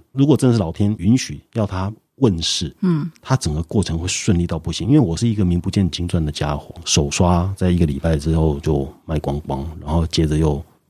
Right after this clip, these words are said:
Speaker 1: 再刷，又再刷，到现在已经几刷了，我已经搞不清楚，已经，已经，已经换新版了，十年过去了，十一年过去了，已经换新版了。
Speaker 2: 嗯。
Speaker 1: 现在刷到第，第几刷我也都不知道了。我完全没有想到一个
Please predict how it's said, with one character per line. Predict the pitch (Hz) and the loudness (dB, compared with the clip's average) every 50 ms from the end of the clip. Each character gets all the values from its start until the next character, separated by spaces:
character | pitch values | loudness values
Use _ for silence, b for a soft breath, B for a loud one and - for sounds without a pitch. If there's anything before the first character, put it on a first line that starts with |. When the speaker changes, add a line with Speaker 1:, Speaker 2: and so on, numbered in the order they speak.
| _ _ | _ _
Speaker 1:
再 | - - 92 80 | -2 0 0 2
刷， | 73 - - - 73 71 71 | 0 0 -2 -2 -2 -2 -2
又 | 78 80 78 | -2 -2 -2
再 | - 85 80 73 | -2 -2 -2 -2
刷， | 71 - 76 67 69 b b b b b b b b _ | -2 -2 -2 -4 -4 b b b b b b b b _
到 | - 104 | 0 0
现 | 92 - 117 107 | 2 4 4 4
在 | 101 85 | 4 2
已 | 78 | 0
经 | 76 87 90 | 0 0 0
几 | 90 - | 0 -2
刷 | 71 - - 82 80 | -6 -6 -6 -4 -2
了， | 78 | -2
我 | 80 82 | 0 -2
已 | 78 | -2
经 | 73 78 76 76 80 | -2 -4 -6 -8 -8
搞 | - - 71 | -10 -10 -10
不 | 71 | -10
清 | 80 - | -10 -8
楚， | 90 85 | -8 -6
已 | 85 | 0
经， | 82 101 117 123 - | 2 2 2 2 0
已 | - 104 | -2 0
经， | 107 120 117 _ _ _ _ _ | 0 0 0 _ _ _ _ _
已 | 90 | -4
经 | 90 113 | -2 -2
换 | 104 - 127 | 0 2 2
新 | 110 - - 123 120 117 | 2 2 2 2 2 2
版 | - 85 71 | 0 -4 -8
了， | 69 71 | -10 -10
十 | - - - 98 101 | -10 -8 -6 -2 -2
年 | 107 95 101 | 0 0 0
过 | 117 120 101 | 0 0 -2
去 | - - 110 104 | -2 -2 -4 -6
了， | 82 78 | -6 -6
十 | 80 - - - 117 | -10 -10 -4 0 2
一 | 120 | 4
年 | 131 127 104 104 | 4 4 4 4
过 | 104 113 104 | 2 2 2
去 | - - 104 | 2 0 -2
了， | 90 76 69 71 B B B B 403 370 330 294 269 | -2 -4 -8 -14 B B B B -4 -4 -6 -2 0
已 | 113 | 2
经 | 110 135 135 | 4 4 6
换 | 143 135 | 4 4
新 | 120 - - 127 127 | 4 4 4 4 4
版 | 117 113 82 73 | 4 2 -2 -4
了。 | 71 71 - - | -8 -14 -6 0
Speaker 2:
嗯。 | 214 202 196 | 2 2 4
Speaker 1:
现 | 180 | 4
在 | 165 120 113 | 4 2 0
刷 | 107 - - 117 | 0 0 0 2
到 | 117 117 123 | 4 4 2
第， | - 117 101 95 | 2 0 0 0
第 | - - 104 | -2 -4 -4
几 | 80 | -2
刷 | 80 92 | -2 -2
我 | 95 95 92 | 0 0 0
也 | 82 | -2
都 | 76 85 | -2 -6
不 | - 92 | -6 -8
知 | 80 87 85 | -8 -6 -6
道 | 90 82 67 65 | -6 -6 -6 -8
了。 | 65 65 b b b b b b b | -12 -16 b b b b b b b
我 | - 117 117 110 | -2 0 2 4
完 | 113 117 139 | 6 4 6
全 | 135 135 127 | 6 4 4
没 | 117 117 | 4 4
有 | 113 113 | 4 2
想 | - - 85 78 80 | 0 -2 -4 -4 -4
到 | 82 95 92 87 82 78 - | -2 -2 -2 -2 -4 -6 -8
一 | 92 | -10
个 | 92 90 87 80 78 73 | -8 -6 -4 -4 -4 -6